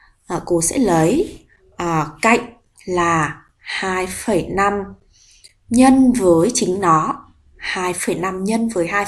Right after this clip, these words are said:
phẩy năm bằng sáu phẩy hai mươi lăm decimet vuông. Tiếp đến, cô có lời giải. Diện tích bìa cần dùng để làm hộp là, cô sẽ lấy diện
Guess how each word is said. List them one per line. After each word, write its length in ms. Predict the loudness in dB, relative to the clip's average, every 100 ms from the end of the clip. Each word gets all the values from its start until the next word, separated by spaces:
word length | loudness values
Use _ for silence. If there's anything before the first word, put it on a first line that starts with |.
| -4
phẩy 100 | -4
năm 300 | 0 -2 -4 -12 -20 -20 -20 -20
bằng 400 | -4 0 2 0 -6 -10 -20 _ -20 -20 _ _ _
sáu 720 | 2 4 4 0 0 0 -2
phẩy 360 | -4 0 0 0
hai 260 | -4 -4
mươi 140 | -4 -2
lăm 300 | 0 0 -2
decimet 600 | 0 0 -2 -4 -6 -6 -6
vuông. 300 | 0 0 0 -4 _ _ _ _ _ _ _ -20 -20 -20 -20 -20 -12 2
Tiếp 160 | 2 2
đến, 380 | 0 4 4 2 -6
cô 100 | -8
có 200 | -2 0
lời 240 | 0 0 0
giải. 360 | 0 0 -2 -12 -20 -20 _ -12
Diện 380 | 0 2 2 4
tích 120 | 4 4
bìa 300 | 0 0 0 -2
cần 240 | -4 -2 0
dùng 400 | 2 2 2 0
để 300 | 2 2 0
làm 240 | -4 -2
hộp 200 | -2 -4 0
là, 520 | 2 4 2 -2 -10 _ _ _ _ _ _
cô 160 | -4 -4
sẽ 140 | -2
lấy 220 | 0 0
diện 340 | -2 2 2